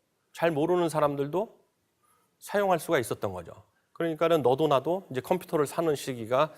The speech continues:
어떻게 보면은, 어, 맥킨토시가 등장을 하면서, 어, 일어났다고 볼 수-, 볼 수가 있겠-, 있겠는데,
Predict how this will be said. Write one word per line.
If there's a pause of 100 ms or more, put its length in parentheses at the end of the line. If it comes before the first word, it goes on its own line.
(180)
어떻게
보면은, (220)
어,
맥킨토시가
등장을
하면서, (240)
어, (880)
일어났다고
볼
수-,
볼
수가
있겠-,
있겠는데,